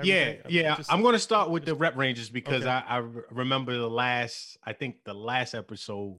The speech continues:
Speaker 2: Right.
Speaker 1: you know, I said we're gonna kinda dive into that, and that's gonna kinda cover the, what you wanna do if your
Speaker 2: Okay.
Speaker 1: your goal is to, you know, your, your, your main goal is to add muscle, or
Speaker 2: Right.
Speaker 1: your main goal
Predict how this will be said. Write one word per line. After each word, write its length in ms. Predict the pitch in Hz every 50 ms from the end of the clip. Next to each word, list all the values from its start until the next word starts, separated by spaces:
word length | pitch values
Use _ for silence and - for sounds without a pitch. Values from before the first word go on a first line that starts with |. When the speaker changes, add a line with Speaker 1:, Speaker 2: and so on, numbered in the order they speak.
| - - 139
Speaker 2:
Right. 240 | 131 123 113 101 - -
Speaker 1:
you 80 | 104
know, 120 | 101 98 95
I 100 | 95 95
said 180 | - - - _ _ _ _ -
we're 120 | 104 98 101
gonna 140 | 95 95
kinda 300 | 90 - - 113 98 92
dive 360 | 85 85 104 101 101 95 92 104
into 240 | 101 98 - - 104
that, 260 | 104 101 98 - - - - - - -
and 120 | 107 107
that's 200 | 113 117 120 -
gonna 320 | - 120 113 107 104 104 98
kinda 320 | - - 120 113 104 98 - -
cover 640 | - - 147 139 131 117 110 110 104 101 98 92 - _ _ _ _ _ _ _ _ _ _ _ _ _
the, 360 | 107 113 110 104 104 104 101 98 95 _ _ _ _ _
what 300 | 147 139 185 175 - -
you 80 | 165 147
wanna 260 | 143 143 135 127 120
do 320 | 113 113 131 135 127 120
if 160 | 117 110 -
your 380 | - 110 107 107 107 104 104 101 _ -
Speaker 2:
Okay. 340 | - 123 113 - 123 117 117 - -
Speaker 1:
your 280 | 113 113 110 110 104 - _ -
goal 160 | - 151 147 135 -
is 240 | 117 117 113 107 -
to, 360 | - - 117 110 107 104 98 98 - _ _ _ _ _ _ _ _
you 140 | - 117 101
know, 200 | 85 78 78 - _ _ _ _ _ _ _ _ _ _ _ _ -
your, 200 | 120 117 110 107
your, 300 | 98 110 113 113 107 95
your 360 | 92 110 113 110 107 104 101 90 _ _ _ _ _ -
main 280 | 127 143 156 156 143
goal 280 | 120 127 117 113 110 101
is 120 | 107 101 -
to 280 | - 98 98 95 92 _ _ _ _ _ -
add 220 | 110 110 101 95 98
muscle, 520 | 110 127 143 139 - - 143 131 135 - _ _ -
or 60 | 143
Speaker 2:
Right. 140 | 131 117 113
Speaker 1:
your 120 | 110 107
main 260 | 110 110 110 107 107
goal 180 | 104 107 104 -